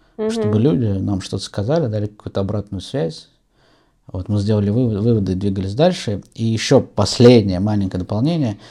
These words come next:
Speaker 2: Ты сказал, что действительно есть, э, забота о счастье, о счастье клиентов, да.
Speaker 1: Мгм.
Speaker 2: Есть такая прекрасная книга "Визуальный молоток" называется. И в маркетинге сейчас
Speaker 1: Мгм.
Speaker 2: всё построено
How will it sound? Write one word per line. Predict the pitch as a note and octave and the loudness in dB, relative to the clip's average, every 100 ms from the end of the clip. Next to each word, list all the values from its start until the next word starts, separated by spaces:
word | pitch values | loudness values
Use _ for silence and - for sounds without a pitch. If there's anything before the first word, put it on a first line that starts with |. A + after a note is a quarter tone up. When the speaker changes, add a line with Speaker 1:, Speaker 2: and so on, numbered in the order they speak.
| - - _ | -20 -20 _
Speaker 2:
Ты | - | -4
сказал, | A2+ - A2 | -2 0 0
что | G2+ - | 0 -6
действительно | F#2 - A2+ G2 | -6 -4 -4 -4
есть, | F#2+ F#2 F2 - - | -4 -4 -6 -12 -10
э, | F2+ F#2 F2+ F2+ F#2+ | -8 -6 -8 -8 -8
забота | G2+ F#2+ G2+ F#2 | -6 -6 -6 -6
о | F2+ | -8
счастье, | - G#2 G#2 - - - - | -8 -8 -8 -12 -14 -14 -10
о | G2 F#2+ F#2 G#2+ | -8 -6 -6 -8
счастье | - G2+ - - | -6 -6 -6 -12
клиентов, | - G2+ C#3+ F3 D#3 A2+ G#2 | -8 -4 -4 -4 -8 -10 -8
да. | A2+ C3+ D#3 | -10 -10 -8
Speaker 1:
Мгм. | G#3+ A3+ A3+ A#3 _ _ | -6 -6 -8 -10 _ _
Speaker 2:
Есть | A#2+ D#3 | 0 0
такая | B2+ B2 A2 | 0 -2 -2
прекрасная | - B2 A#2+ - | 0 2 0 -2
книга | G2+ D#3+ A#2+ | -4 -2 0
"Визуальный | G2+ A2+ A2+ G#2 | 0 0 0 0
молоток" | G2+ G#2 G#2+ - | -4 -4 -8 -8
называется. | A2+ F#2 F2 F2 - - G2+ _ _ _ _ _ _ _ _ _ | -12 -12 -12 -14 -16 -18 -20 _ _ _ _ _ _ _ _ _
И | A2 G2+ | -2 0
в | F#2 | 2
маркетинге | G2+ D3+ F3 - - F#2 F#2 F2 G#2 - _ _ _ _ | 4 4 2 -4 -8 -8 -8 -10 -14 -20 _ _ _ _
сейчас | - G2+ - E2+ - - | -14 -10 -8 -8 -10 -10
Speaker 1:
Мгм. | G#3 G#3 G3+ A3 - _ _ - | -8 -6 -6 -8 -14 _ _ -16
Speaker 2:
всё | - A#2 B2 D#3 - _ _ _ _ _ _ | -4 0 0 -2 -8 _ _ _ _ _ _
построено | F#2+ - - G2+ A#2 A#2 G2+ G2 | -8 -6 -4 0 0 0 -4 -8